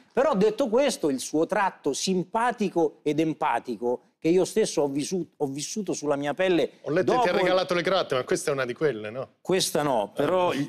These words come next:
Speaker 1: ce ne ho altre, quelle che mi regalò, di quelle tre le ho fatte restringere e me le conservo,
Speaker 2: Ah,
Speaker 1: perché
Speaker 2: lei è un
Speaker 1: quelle,
Speaker 2: po'
Speaker 1: beh,
Speaker 2: fatta
Speaker 1: quelle
Speaker 2: a
Speaker 1: là
Speaker 2: modo tuo, lei.
Speaker 1: No, è perché
Speaker 2: Lei
Speaker 1: resto,
Speaker 2: vedo
Speaker 1: resto comunista, come mi disse lui, no?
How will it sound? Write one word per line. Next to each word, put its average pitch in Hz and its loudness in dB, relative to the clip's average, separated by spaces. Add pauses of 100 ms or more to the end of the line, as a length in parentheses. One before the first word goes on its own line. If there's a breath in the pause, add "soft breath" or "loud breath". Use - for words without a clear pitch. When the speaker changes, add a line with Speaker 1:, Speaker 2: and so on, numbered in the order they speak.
(120)
Speaker 1:
ce 151 0
ne 147 2
ho 151 2
altre, 151 0 (160)
quelle 170 2
che 139 2
mi 143 2
regalò, 170 2
di 135 0
quelle 156 4
tre 185 2
le 160 4
ho 139 2
fatte 139 -2
restringere 139 2
e 123 4
me 123 0
le 117 2
conservo, 110 -4
Speaker 2:
Ah, 151 0
Speaker 1:
perché 143 0
Speaker 2:
lei 139 2
è - 0
un 143 0
Speaker 1:
quelle, 160 4
Speaker 2:
po' 151 2
Speaker 1:
beh, - -
Speaker 2:
fatta 170 0
Speaker 1:
quelle 190 2
Speaker 2:
a 190 2
Speaker 1:
là 196 4
Speaker 2:
modo 214 2
tuo, 180 4
lei. 156 2
Speaker 1:
No, 220 2
è 190 0
perché 208 2
Speaker 2:
Lei 202 2
Speaker 1:
resto, 226 2
Speaker 2:
vedo 262 4 (360)
Speaker 1:
resto 247 0
comunista, 220 2
come 185 2
mi 196 2
disse 196 2
lui, 180 4
no? 156 2